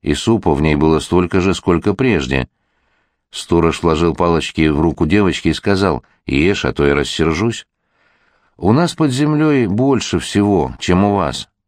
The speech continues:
Зачем я буду вас объедать?" — солгала она, хотя ей очень хотелось есть. Он взял плошку в обе руки и сделал вид, будто хочет выплеснуть суп. Тогда она испуганно схватила палочки и быстро съела всё.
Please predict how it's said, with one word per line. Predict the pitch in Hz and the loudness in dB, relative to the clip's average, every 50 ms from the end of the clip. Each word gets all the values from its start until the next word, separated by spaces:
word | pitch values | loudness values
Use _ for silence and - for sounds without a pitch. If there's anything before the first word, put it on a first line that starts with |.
| _ _ _ | _ _ _
Зачем | - 67 82 90 - - 151 151 | -4 -2 -2 -2 0 0 0 2
я | 120 95 | 2 0
буду | 80 80 73 78 76 | 0 2 2 2 2
вас | 76 76 69 - - | 2 0 -2 -2 -2
объедать?" — | 76 64 78 87 92 82 85 78 65 - _ _ _ _ _ _ _ _ _ | -2 0 0 0 0 0 0 -2 -2 -4 _ _ _ _ _ _ _ _ _
солгала | - - - 76 76 76 78 78 80 80 78 | -8 -2 -2 0 0 2 2 2 2 0 0
она, | 78 92 92 80 | 0 -2 -4 -2
хотя | - 82 73 - 78 | -2 -4 -2 0 2
ей | 76 76 78 82 _ | 2 2 2 0 _
очень | _ 98 90 71 - 67 62 | _ -2 -2 0 -2 -6 -6
хотелось | - - 71 60 - 65 65 65 62 - | -4 -4 -4 -2 -2 -2 -2 -2 -2 -2
есть. | 67 64 60 57 - - _ _ _ _ _ _ _ _ _ _ _ _ _ _ _ _ | -2 -2 -2 -2 -6 -12 _ _ _ _ _ _ _ _ _ _ _ _ _ _ _ _
Он | - 98 139 151 | -2 0 0 0
взял | 131 151 170 160 | 0 0 -2 -2
плошку | - 139 147 151 131 - - 135 127 | 0 0 0 0 0 -2 -2 0 0
в | 113 120 | 2 2
обе | 127 110 120 | 2 2 2
руки | 117 127 123 117 - 151 135 | 0 0 -2 -2 -2 0 0
и | 101 | 0
сделал | 87 90 117 120 117 110 | 0 0 0 0 0 0
вид, | 104 123 127 | 0 0 -2
будто | 98 90 107 95 - - 98 | 0 0 -2 -2 0 -4 -4
хочет | - - 110 104 - 110 92 | 0 0 0 0 0 -2 -2
выплеснуть | 95 107 107 95 - 98 92 - - 107 98 - | 2 0 0 2 2 0 0 2 0 0 0 0
суп. | - - 69 62 - - _ _ _ _ _ _ _ _ _ _ _ _ | -2 -2 -2 -2 -4 -10 _ _ _ _ _ _ _ _ _ _ _ _
Тогда | - 71 67 67 78 78 | -2 -2 0 2 0 0
она | 76 78 78 76 | 0 0 0 -2
испуганно | 71 - _ 85 76 76 76 76 71 | -2 -2 _ -2 0 2 2 0 0
схватила | - - 82 76 73 - 85 76 76 | -2 0 0 0 0 2 0 0 0
палочки | - - 87 87 95 98 90 - - 110 104 - _ _ _ _ _ _ | 0 0 0 2 2 0 -2 -2 -4 -4 -4 -4 _ _ _ _ _ _
и | - 113 | -2 0
быстро | 110 110 139 143 139 - 127 139 | 2 2 2 0 0 0 -2 -2
съела | 123 - - 107 92 85 80 78 | -2 0 0 2 2 2 2 0
всё. | 73 - - 82 78 71 | -2 -2 0 0 0 0